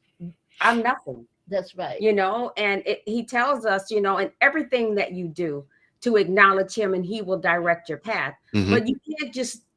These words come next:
Speaker 1: seem like you know him. You have to have relationship.
Speaker 2: Exactly.
Speaker 3: That's right.
Speaker 1: It's great for me to tell you or
Speaker 2: Mm-hmm.
Speaker 1: you every day, I know who Jesus is, but when I know that he knows who I am,
Speaker 3: Mm.
Speaker 1: when he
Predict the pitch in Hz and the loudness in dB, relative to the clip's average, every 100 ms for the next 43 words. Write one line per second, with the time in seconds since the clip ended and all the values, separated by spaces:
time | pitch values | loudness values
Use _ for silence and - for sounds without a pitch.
0 | _ _ _ _ - - - 285 302 254 | _ _ _ _ -18 -12 -4 -2 -2 -2
1 | 214 208 208 202 208 247 226 185 226 254 | 0 0 2 0 0 -2 -2 -2 -4 -4
2 | 302 - 262 277 262 214 180 160 170 233 | -6 -4 -4 -2 -4 0 0 2 0 0
3 | 302 - 160 135 123 113 - - - 90 | -2 -6 -8 -8 -6 -6 -6 -4 4 6
4 | 98 80 - _ _ - 262 226 202 277 | 6 2 0 _ _ -2 0 2 6 8
5 | 285 - 247 240 208 202 254 220 226 226 | 6 2 0 2 0 0 0 2 0 -2
6 | 220 208 _ _ _ 196 196 208 240 233 | -4 -6 _ _ _ 2 4 2 2 4
7 | - 208 240 220 196 - 311 381 214 196 | 4 4 2 4 4 4 2 2 0 0
8 | 208 170 202 190 190 196 160 175 170 208 | -2 -2 -2 0 2 2 4 2 4 2
9 | 247 - 233 262 269 262 247 165 165 _ | 2 4 4 4 2 0 0 0 -6 _
10 | _ 180 180 175 262 240 247 247 240 190 | _ 0 0 0 -2 -2 -2 -4 -2 -4
11 | 156 165 220 - 339 381 392 392 - 165 | -4 -4 -4 -2 -2 0 -2 -4 -6 -2
12 | 185 180 185 220 - | 0 4 6 6 4